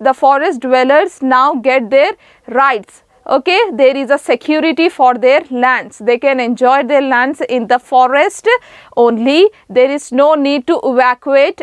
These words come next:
the forest where they were living from years and years. Okay, there is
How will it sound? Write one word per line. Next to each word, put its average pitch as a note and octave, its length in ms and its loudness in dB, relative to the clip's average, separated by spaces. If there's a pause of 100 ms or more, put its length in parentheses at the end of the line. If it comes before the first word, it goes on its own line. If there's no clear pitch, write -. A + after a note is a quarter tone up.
the A#3+ 180 -4
forest C4+ 640 0 (340)
where D#4 320 2
they D#4 200 2
were C#4 160 2
living B3+ 540 -2
from C#4+ 400 -2 (280)
years B3+ 420 0
and C4+ 240 -2
years. B3 640 -2
Okay, F#4 300 0 (360)
there B3 220 2
is C#4 240 -8